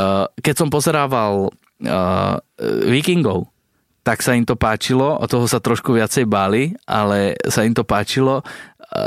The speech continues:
to bolo viac také realistické. A tam sa hrali, že Anička je Lagertha a, a Kristína je jej manžel Ragnar. <laughs>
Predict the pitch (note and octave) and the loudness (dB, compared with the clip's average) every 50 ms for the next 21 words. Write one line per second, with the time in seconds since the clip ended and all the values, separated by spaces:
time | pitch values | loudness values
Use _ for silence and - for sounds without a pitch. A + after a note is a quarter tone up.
0 | E2+ F#2 F2 F2+ F#2 F2+ F2+ F#2 F#2 E2+ - C3+ A#2 B2 B2 A2+ G#2+ A#2 A2 - | 0 0 0 0 2 2 0 0 0 -2 -2 0 0 0 0 0 0 -2 -2 -2
1 | C3 - G#2 F#2+ G2 G#2+ G#2+ G2 C#3+ - - - - - - - - - - - | -4 -2 0 0 2 2 0 0 -2 -6 -10 -12 -14 -12 -8 -8 -8 -8 -8 -10
2 | - - - - - - - G#2 - - B2 C#3 B2 - C#3 A#2+ C3 C3 C3+ C#3 | -12 -12 -14 -12 -8 -4 -4 -2 0 0 0 0 0 0 0 0 0 0 0 0
3 | C#3 B2+ A#2 B2+ A#2 A2+ - - - A#2+ B2+ C3+ C#3 B2+ - - C3 A#2 A2 G#2 | 0 0 0 0 0 0 0 -2 -2 -2 0 0 0 -2 -2 0 0 2 2 2
4 | A2 A2+ A2 B2+ C3 B2 B2+ - D#3+ F3+ F#3+ - _ - - - - - - - | 2 0 0 0 -2 -2 -2 -2 -2 -2 -4 -8 _ -20 -20 -20 -20 -14 -6 -4
5 | A#2 - - - - D3 - A2+ - C#3+ C#3 B2+ - - C#3 C3+ C3 B2+ A#2+ A#2+ | -4 -4 -4 -4 -4 -2 -2 0 0 0 0 0 0 0 0 2 2 2 2 2
6 | A2+ A2 G#2 - - - - G2+ A2+ A2+ A2 A#2+ A#2+ B2+ B2+ A#2+ B2+ A#2 A2+ G#2+ | 2 0 -2 -4 -6 -4 -2 0 2 2 2 2 2 2 2 2 2 2 2 0
7 | G#2 A2 A#2+ B2 C3 C3 A2+ F#2+ G2 G2+ C3+ - _ - - | 0 0 -2 -2 -2 -2 0 -2 -2 -4 -6 -8 _ -2 0